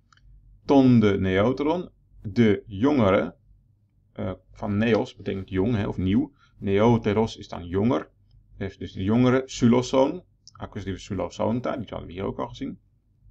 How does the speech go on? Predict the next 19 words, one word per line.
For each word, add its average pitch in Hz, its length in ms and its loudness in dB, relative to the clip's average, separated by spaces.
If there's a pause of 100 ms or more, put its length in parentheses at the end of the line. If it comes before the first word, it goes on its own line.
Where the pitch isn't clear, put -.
(640)
En 117 60 -6
nadat 107 260 0
hij 101 100 -10
de 98 60 -6
jongere 117 520 0
had - 300 -8
verbannen, 107 420 -2
dus 117 140 -6
de, - 180 -14
de 107 160 -8
ene 156 260 -2
van 107 160 -4
hen 95 200 -6
had 92 140 -10
hij 98 100 -20
gedood 139 400 -2
en 95 80 -8
de - 100 -12
andere, 127 520 -6